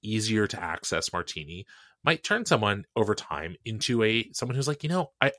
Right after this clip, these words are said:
I started out with, you know, these, uh, the M S G martini or whatever, but I found that what I, my true love is a classic martini." I don't know that that happens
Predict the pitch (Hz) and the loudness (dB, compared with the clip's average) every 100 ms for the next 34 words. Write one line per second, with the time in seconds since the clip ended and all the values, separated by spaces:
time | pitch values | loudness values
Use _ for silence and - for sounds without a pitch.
0 | - 123 - 131 156 127 123 123 107 107 | -2 -2 2 2 2 2 2 4 2 2
1 | - _ - - - _ _ 107 95 92 | -8 _ -20 -20 -20 _ _ 0 0 2
2 | 98 90 107 92 92 90 110 113 110 - | 0 2 4 4 2 2 2 2 2 0
3 | 107 101 95 - 98 98 92 87 95 156 | 0 2 0 -2 -2 0 2 2 4 4
4 | 156 - 143 151 175 180 _ 135 139 - | 2 4 4 4 0 -2 _ 2 2 2
5 | 127 123 - 160 151 151 143 143 - 151 | -2 -2 2 4 4 2 0 -4 4 4
6 | - 165 156 156 220 135 80 - - - | 4 -2 -2 -4 -4 -6 -8 -14 -20 -20
7 | _ _ - _ _ _ 147 147 127 123 | _ _ -20 _ _ _ 4 6 6 4
8 | 120 110 - 110 113 | 4 0 0 -4 -4